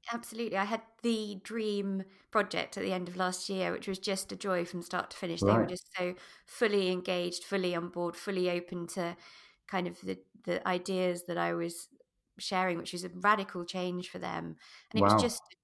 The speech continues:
Speaker 1: it was a joy from start to finish for, for both of us, I think. I mean, I like, I like to think they enjoyed it as well.
Speaker 2: <laughs>
Speaker 1: Their feedback, their
Speaker 2: Good, good.
Speaker 1: feedback <laughs> was, was great. Uh, but then, yeah, I mean, there's other sort of people that, you know,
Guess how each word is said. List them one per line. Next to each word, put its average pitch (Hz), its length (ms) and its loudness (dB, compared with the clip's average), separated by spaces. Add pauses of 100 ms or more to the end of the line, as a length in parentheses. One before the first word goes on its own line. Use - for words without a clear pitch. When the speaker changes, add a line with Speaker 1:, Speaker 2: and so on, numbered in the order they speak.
(100)
Speaker 1:
it 220 80 -4
was 196 140 -2
a 190 80 -2
joy 185 280 0
from 170 200 -4
start 170 280 -2
to 156 100 -16
finish 165 460 -6
for, - 140 -12 (120)
for 175 200 -2 (180)
both 175 280 -2
of - 80 -8
us, 160 160 -4
I 160 80 -4
think. 151 320 -2
I 160 60 -4
mean, 156 140 -6
I 160 40 -6
like, 160 180 0 (300)
I 170 80 -8
like 147 180 -6
to - 80 -4
think 175 220 2
they 180 180 6
enjoyed 185 300 6
it 175 100 -2
as 175 180 -6
well. 180 260 4
Speaker 2:
<laughs> 147 80 12 (540)
Speaker 1:
Their 151 80 6 (100)
feedback, 143 440 4
their 135 120 6
Speaker 2:
Good, 113 160 2
good. - 60 -
Speaker 1:
feedback - 180 6
<laughs> - 40 -6
was, 220 140 0 (400)
was 196 180 -2
great. 196 440 2 (120)
Uh, 196 120 6 (100)
but - 140 4
then, 220 220 8
yeah, 214 240 8
I 202 100 6
mean, 202 180 2
there's 190 220 0
other 196 400 4 (200)
sort 208 180 -2
of 180 100 -8
people 196 320 -4
that, 165 180 -2 (360)
you 190 120 -4
know, 170 180 0